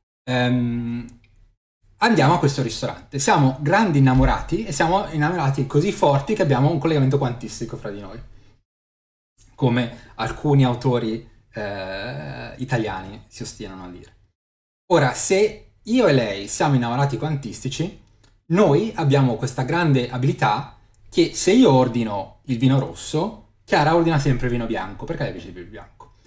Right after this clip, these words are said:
Però anche per spaiare un po'. Quindi,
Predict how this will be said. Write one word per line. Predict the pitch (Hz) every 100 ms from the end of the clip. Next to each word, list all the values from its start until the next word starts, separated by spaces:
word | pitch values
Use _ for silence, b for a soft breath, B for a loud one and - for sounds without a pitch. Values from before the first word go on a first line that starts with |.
| -
Però | 233 143 143 - _
anche | 170 165 -
per | 147 131 127 - _
spaiare | - - 135 113 95 110
un | 104
po'. | - - _ _ _ _ _ _
Quindi, | 226 147 131